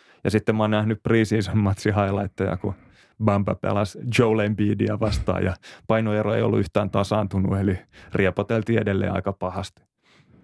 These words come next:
Toisaalta sitten Bamballa oli silloin yliopistossa semmonen ihan kau-, kauhea katapulttiheitto, niin sen hän on niinku hieronut kesän aikana ihan erinäköiseksi ja taisi pistää muutaman kolmosenkin tossa jo, eh, kautta edeltävissä harjoitusotteluissa sisään, eli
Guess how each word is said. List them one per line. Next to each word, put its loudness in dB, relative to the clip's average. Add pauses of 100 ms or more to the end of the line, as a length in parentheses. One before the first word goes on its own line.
(120)
Toisaalta 0
sitten -2
Bamballa 0
oli 2
silloin 0
yliopistossa 0
semmonen 0
ihan 2
kau-, 0
kauhea 0 (100)
katapulttiheitto, -2
niin -4 (260)
sen 2
hän 0
on 0
niinku 0
hieronut 2
kesän 0
aikana 0
ihan 0
erinäköiseksi -2
ja 0 (360)
taisi -2
pistää -2
muutaman 0
kolmosenkin -2
tossa -4
jo, -2 (640)
eh, 0 (1200)
kautta 0
edeltävissä 0
harjoitusotteluissa -4
sisään, -2
eli -2